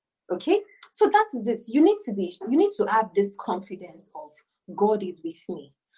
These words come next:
But did Moses stop there? You know, did God just say, "I'm with you," and that was it?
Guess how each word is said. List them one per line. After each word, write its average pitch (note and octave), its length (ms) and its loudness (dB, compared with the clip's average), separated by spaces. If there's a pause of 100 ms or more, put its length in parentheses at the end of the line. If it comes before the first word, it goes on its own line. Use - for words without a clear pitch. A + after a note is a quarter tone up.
(160)
But C#4+ 160 4
did C#4+ 120 8
Moses F#4 460 6
stop A#3+ 320 -4
there? F3+ 220 0
You A#3 180 0
know, A#3 80 -2
did B3 160 -2
God F4 180 6
just B3 200 0
say, A3+ 80 2
"I'm F#3 200 0
with E3 200 -6
you," G#3+ 200 -2
and F#3+ 140 0
that G#3 140 0
was - 200 -6
it? D#4+ 120 -10